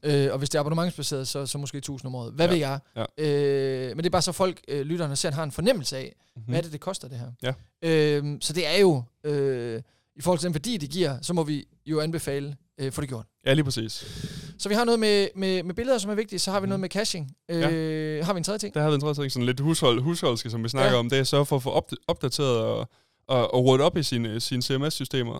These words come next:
Speaker 2: Altså, hvis nu, nu har en, øh, WordPress-hjemmeside, du har haft den i, lad os sige, ti år,
Speaker 1: Mhm.
Speaker 2: så har du måske haft, øh, hundrede plugins installeret, men du bruger måske kun, øh, t-, tyve af dem nu,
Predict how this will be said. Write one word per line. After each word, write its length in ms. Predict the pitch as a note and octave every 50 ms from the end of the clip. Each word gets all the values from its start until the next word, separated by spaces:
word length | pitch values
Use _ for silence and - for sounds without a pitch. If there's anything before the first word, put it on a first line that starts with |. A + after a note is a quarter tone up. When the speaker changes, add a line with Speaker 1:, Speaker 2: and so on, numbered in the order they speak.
| - -
Speaker 2:
Altså, 300 | B2 B2 - C3 A#2+ A#2+
hvis 160 | B2 B2+ -
nu, 80 | D3
nu 120 | C#3+ D3 D3
har 120 | D3 C#3+
en, 120 | B2+ A#2+ A#2
øh, 180 | A2 G#2+ A2
WordPress-hjemmeside, 680 | A#2 B2 C3 C3 - B2 A2 A#2 A2+ A2+ A2 A#2+ A#2 A2+
du 60 | A#2
har 60 | A#2
haft 160 | A#2+ A#2+ -
den 120 | - B2 A#2
i, 140 | A2+ A2 A#2 B2
lad 100 | C3+ B2
os 60 | A#2
sige, 120 | - - A2
ti 240 | - - D3 B2 A#2
år, 280 | A2 A2 A2 - _ -
Speaker 1:
Mhm. 200 | D#3+ D#3 D3 D3+ D#3
Speaker 2:
så 100 | - -
har 60 | C3
du 60 | B2 A#2+
måske 240 | A#2 A2+ - C#3 B2+
haft, 260 | A#2+ A2 G#2+ - -
øh, 340 | A#2+ A2 G#2 G2+ F#2+ G2 A#2
hundrede 400 | G#2+ B2+ D3 D3 C#3 B2 A2 G#2
plugins 380 | G#2+ B2 A#2 B2 B2+ C3+ C3+
installeret, 540 | C#3 B2 - - C#3 D#3+ F3 C#3+ A2+ A2+ - _ _ _ _ _ _ _ _ _ _ -
men 100 | A#2+ A#2+
du 60 | B2
bruger 200 | A#2+ C#3 C#3 C#3
måske 240 | C3+ B2+ - C3+ B2
kun, 180 | - C#3 C3
øh, 100 | C3 B2 A#2 A2 - - _ -
t-, 140 | - - -
tyve 300 | - - E3 D3+ D3 C3+
af 60 | A2+ G#2+
dem 80 | G#2+
nu, 220 | A2 A2+ A#2+ B2